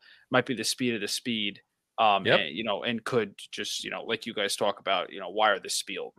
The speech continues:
Speaker 1: uh, this field.
Speaker 2: I mean, we always talk about it, right? Is that horses in this type of condition don't necessarily like to pass too much. And that's the one thing, Noah, I noticed with Comanche Warriors. He's one of the few that actually can rate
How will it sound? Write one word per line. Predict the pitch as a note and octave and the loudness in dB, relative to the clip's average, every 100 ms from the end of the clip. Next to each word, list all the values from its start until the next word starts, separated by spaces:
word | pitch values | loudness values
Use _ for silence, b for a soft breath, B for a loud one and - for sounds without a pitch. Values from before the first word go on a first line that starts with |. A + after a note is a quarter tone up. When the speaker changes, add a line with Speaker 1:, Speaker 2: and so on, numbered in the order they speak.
| _ | _
Speaker 1:
uh, | B2+ | 0
this | G2 - | 0 -6
field. | G#2 F2 - _ _ _ _ - | -4 -6 -8 _ _ _ _ 2
Speaker 2:
I | A#2+ | 4
mean, | A#2 A2 A2 B2+ | 4 2 -4 0
we | B2 | 2
always | A#2+ G#2+ | 4 4
talk | B2+ B2 | 4 4
about | A2+ A2 G#2+ | 4 4 4
it, | |
right? | G2+ G#2+ A2+ | 6 6 6
Is | G#2+ G#2+ | 4 2
that | A2 | 2
horses | G#2 A2+ G#2 G#2+ G2+ | 2 0 -2 -6 -6
in | G#2 | -4
this | G2+ | -4
type | - G#2+ G2+ | 2 2 4
of | F#2+ F#2 | -4 -2
condition | A2 G2+ G#2 - G2 | -2 2 2 2 -2
don't | G2+ G2+ | -2 -2
necessarily | F#2 - G#2+ F#2+ | -4 0 0 0
like | F#2 - | -2 0
to | |
pass | D#2+ - A2 G#2+ - - B B B - | 2 8 10 8 2 -8 B B B -2
too | C3+ | 0
much. | B2+ A#2 A#2+ | 2 0 4
And | |
that's | A#2 A#2 | 4 4
the | A#2+ | 2
one | A#2+ | 0
thing, | A2+ A2 | 2 2
Noah, | G#2+ G#2 G#2 | 2 2 0
I | |
noticed | G#2 G2+ F#2+ | 0 -2 -4
with | - | -8
Comanche | - G#2+ G2 G2+ | -2 -2 0 -4
Warriors. | F#2+ G#2 G2 F#2 - | 0 2 2 -2 -4
He's | F#2+ | -6
one | G2 F#2+ | -4 -4
of | |
the | F2+ | -6
few | - A2+ G2+ F#2+ - B B - | -4 0 0 0 -6 B B 2
that | A2 | 2
actually | - G#2+ G2+ - | 4 -2 -2 0
can | B2 A2+ A2 G2+ | 8 8 8 6
rate | G#2 G#2 | 6 6